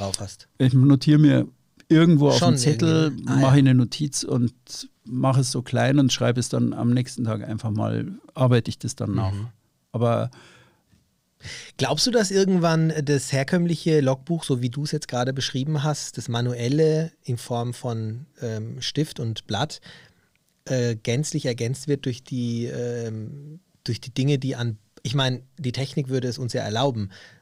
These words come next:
Speaker 1: sowohl die Wind-, ich meine, wir haben ja alles an Bord, die Windgeschwindigkeit wird gemessen, die Richtung wird gemessen,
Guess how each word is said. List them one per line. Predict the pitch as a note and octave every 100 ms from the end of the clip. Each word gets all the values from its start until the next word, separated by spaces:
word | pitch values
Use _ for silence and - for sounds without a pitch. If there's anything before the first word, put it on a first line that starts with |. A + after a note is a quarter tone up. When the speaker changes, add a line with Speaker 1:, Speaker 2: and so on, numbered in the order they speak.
| _
Speaker 1:
sowohl | - A#2 A#2+ A#2+
die | A2+
Wind-, | A#2+ C#3+ -
ich | - A2
meine, | G#2
wir | G2+
haben | A2+ A3
ja |
alles | G2 F#2
an | G2 F#2
Bord, | F2
die | G2
Windgeschwindigkeit | A#2+ F3 - C#3 C3 C3 B2
wird | A#2
gemessen, | - A#2 A2
die | G#2+
Richtung | C3 - C#3
wird | B2+ -
gemessen, | A#2+ A2+ - A#2 A2+